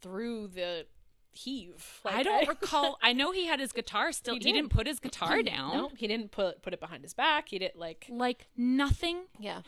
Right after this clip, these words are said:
Speaker 2: happened.
Speaker 1: And none of the other band members even, like,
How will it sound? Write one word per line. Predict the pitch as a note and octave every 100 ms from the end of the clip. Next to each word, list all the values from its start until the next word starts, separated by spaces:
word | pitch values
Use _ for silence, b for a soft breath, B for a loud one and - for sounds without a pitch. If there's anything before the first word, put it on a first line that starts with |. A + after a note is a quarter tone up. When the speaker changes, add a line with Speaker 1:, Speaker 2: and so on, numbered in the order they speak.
| -
Speaker 2:
happened. | A#3 G3+ - - B3+
Speaker 1:
And | A#3+
none | B3
of | C#4
the | C#4+ C#4
other | A#3+
band | G3 F3+ F3
members | F3+ F3+ F#3 F3+
even, | F3 D#3 C3 D#3+ -
like, | D#3+ D3+